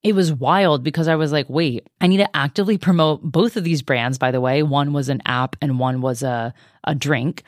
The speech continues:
And then doing my own coaching business, it's like everything I was posting every day felt so chaotic. It's like, "Wait, I have to do a story for them. But wait, the contract for this one wasn't a story. It was actually an in-feed reel.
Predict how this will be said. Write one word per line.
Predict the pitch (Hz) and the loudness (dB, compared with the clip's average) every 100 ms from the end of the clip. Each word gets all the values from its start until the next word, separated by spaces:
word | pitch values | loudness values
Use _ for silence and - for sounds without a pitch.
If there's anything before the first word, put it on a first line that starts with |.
| - | -2
And | 175 165 185 | 2 4 4
then | 262 156 170 175 - _ _ _ - 135 | 2 2 0 -4 -10 _ _ _ -10 0
doing | 208 220 208 | 2 4 4
my | 180 | 2
own | 175 | 2
coaching | 165 190 208 165 | 2 0 0 0
business, | 160 170 170 - - _ _ - | 2 2 0 -4 -12 _ _ -6
it's | - | -2
like | 202 - | -2 0
everything | 165 175 226 - 226 202 - | 0 2 0 2 0 0 0
I | 170 | 0
was | 180 | 0
posting | - 156 - 196 | 0 0 2 2
every | 202 | 2
day | 208 214 | 2 0
felt | 180 135 | -2 -2
so | - 175 | 0 0
chaotic. | 165 165 143 147 120 | 0 0 2 0 -2
It's | 113 - | -6 -2
like, | 165 - - _ | -4 -4 -18 _
"Wait, | 190 | 0
I | |
have | 170 | 2
to | 180 | 0
do | 170 | 0
a | 156 | 0
story | - - 165 190 | -2 0 2 2
for | 185 | 0
them. | 165 151 147 147 - - _ _ - | 0 2 2 0 -4 -12 _ _ -2
But | 190 | 0
wait, | 175 160 | 2 2
the | 156 | 0
contract | - 180 190 185 | 0 0 0 0
for | 165 | 0
this | 151 - | 0 0
one | 156 | 2
wasn't | 139 156 151 | 2 2 2
a | |
story. | 139 - 160 139 | 0 0 2 2
It | 143 | 0
was | 139 | -2
actually | 143 - - 147 | -4 -4 -2 -2
an | - | 0
in-feed | 160 151 - 160 143 123 | 0 -2 -2 -2 -2 -2
reel. | 160 156 123 131 | 0 2 2 0